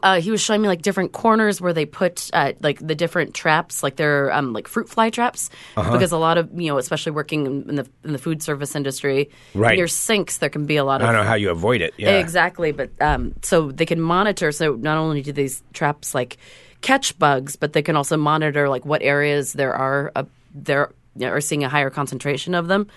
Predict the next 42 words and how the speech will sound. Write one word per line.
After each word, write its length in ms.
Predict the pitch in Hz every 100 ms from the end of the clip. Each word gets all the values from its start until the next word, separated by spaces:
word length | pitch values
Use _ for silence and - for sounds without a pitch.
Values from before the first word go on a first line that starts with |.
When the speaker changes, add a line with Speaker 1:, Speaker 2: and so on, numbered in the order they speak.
| -
Speaker 2:
Interesting. 420 | 123 127 98 -
Speaker 1:
Which 100 | 196
in 60 | 233
Speaker 2:
So 40 |
they 60 | 226
Speaker 1:
this 60 | 101
Speaker 2:
can 80 |
Speaker 1:
place 140 | 208 -
Speaker 2:
find 160 | 117
the 60 | 101
source 500 | - 127 110 110 -
or 100 | 90
find 300 | - 95 95
the 180 | 85 82 190
Speaker 1:
Yeah, 220 | 262 240
and 140 | 180 196
then 80 |
he 100 | 202
has, 220 | 208 214 196
like, 120 | 180
this 180 | 160 202
little 200 | 190 170
thing, 500 | - 196 202 208 208
um, 300 | 165 160 143
it's 120 | - 185
like 120 | 170
this 160 | 156
magic 420 | 175 185 208 208 185
little 140 | 170
thing 160 | 180 165
that 60 |
almost 320 | 123 202 190 185
looks 240 | - -
like 220 | 160 160
a, 220 | 147 131 -
um, 460 | 131 120 67 62 - _ _ -
like 120 | 156
the 80 | 175
U 100 | 175
S 120 | 170
S 140 | 156 147
Enterprise. 600 | 143 151 185 190 214